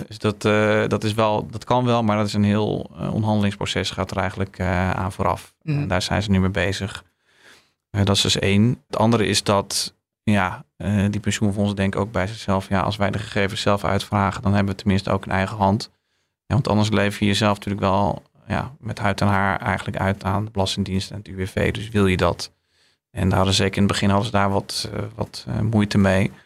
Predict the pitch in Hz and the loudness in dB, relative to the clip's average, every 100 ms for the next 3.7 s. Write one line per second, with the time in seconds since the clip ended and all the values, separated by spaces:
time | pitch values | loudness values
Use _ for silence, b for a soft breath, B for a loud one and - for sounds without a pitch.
0 | b b b b b b - 98 101 101 | b b b b b b -2 2 4 4
1 | 101 101 - 104 101 98 98 98 - 104 | 4 2 0 0 2 4 2 2 2 4
2 | 110 104 113 107 - - 110 107 107 98 | 4 2 0 0 -2 -2 -2 -2 0 0
3 | 98 98 107 101 - - 92 | 0 0 0 -2 -6 -8 -8